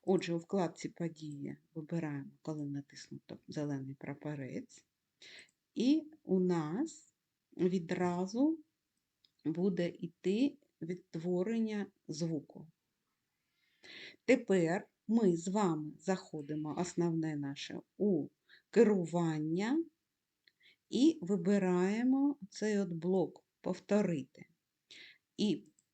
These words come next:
замість десяти ми вводимо тридцять дев'ять, тобто у нас тринадцять образів, і за час танцю, е, тричі буде кожен образ змінюватися. Так?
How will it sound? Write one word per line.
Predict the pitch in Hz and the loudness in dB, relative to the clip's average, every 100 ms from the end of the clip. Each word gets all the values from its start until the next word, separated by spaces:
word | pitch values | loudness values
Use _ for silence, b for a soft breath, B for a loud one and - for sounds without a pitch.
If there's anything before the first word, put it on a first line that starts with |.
| _ _ | _ _
замість | - 175 190 165 151 151 - | -4 2 2 2 -2 -8 -6
десяти | 165 - 170 - 262 359 - _ - | -6 -4 -6 0 2 2 -2 _ -2
ми | 175 247 - 165 | 2 4 2 -4
вводимо | 160 226 233 226 214 208 - | -2 -2 0 -2 -2 -4 -4
тридцять | 170 208 - 180 170 | -2 -2 -4 -10 0
дев'ять, | 175 135 - - | 0 0 -6 -8
тобто | - 165 - 160 165 B B _ _ _ - | -6 -6 -6 -10 -10 B B _ _ _ 2
у | 202 | 4
нас | 208 165 - | 4 2 -2
тринадцять | 185 185 160 147 - - - | -2 0 0 -2 -8 -10 -4
образів, | 196 190 254 262 285 277 - - | -4 0 0 4 2 2 -2 -2
і | 180 190 196 196 190 175 | 0 2 2 2 2 0
за | 165 170 202 | -2 0 0
час | 190 185 156 - | 0 -2 -2 -4
танцю, | _ 208 220 240 - 294 311 - | _ -2 -2 -2 0 0 0 0
е, | 190 185 - | 0 0 -2
тричі | 180 180 226 254 - 262 | -2 0 0 0 0 -2
буде | 180 226 220 | 0 -2 -2
кожен | 208 196 196 190 - | -2 -2 0 0 0
образ | 180 185 175 165 160 | -4 -2 -2 -2 -2
змінюватися. | 170 175 147 143 139 - - - - _ _ _ - | 0 2 0 -6 -10 -16 -20 -20 -20 _ _ _ -8
Так? | 202 277 | -4 -4